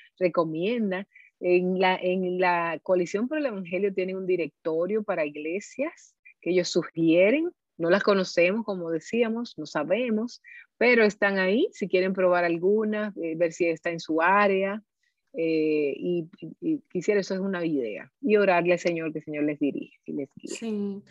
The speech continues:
Speaker 2: es una idea, es el único que conozco como que ha intentado hacer este tipo de listado,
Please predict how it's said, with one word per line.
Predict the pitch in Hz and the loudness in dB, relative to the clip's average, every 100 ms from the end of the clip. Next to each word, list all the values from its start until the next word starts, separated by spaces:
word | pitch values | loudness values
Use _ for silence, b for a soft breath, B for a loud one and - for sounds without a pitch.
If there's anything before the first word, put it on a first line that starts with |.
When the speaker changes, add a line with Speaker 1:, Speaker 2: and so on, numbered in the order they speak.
| B B | B B
Speaker 2:
es | 240 240 | -6 -2
una | 330 349 | 2 4
idea, | 339 254 226 226 | 4 2 0 0
es | 220 220 | 0 -2
el | 269 | -4
único | 294 285 302 | -4 -4 -4
que | 262 | -6
conozco | 254 240 208 202 - 247 247 | -4 -2 0 -2 -4 -8 -4
como | 262 240 208 | -4 -4 -4
que | 214 208 | -2 0
ha | 196 202 208 202 | 2 2 0 -4
intentado | 226 254 247 233 226 214 | -8 -4 -2 0 0 2
hacer | 226 226 226 | 0 -2 -4
este | 220 - 240 | -4 -6 -8
tipo | 240 208 240 | -8 -6 -4
de | 233 226 | -2 -2
listado, | 208 202 - 254 285 294 320 | -2 -4 2 4 4 0 -4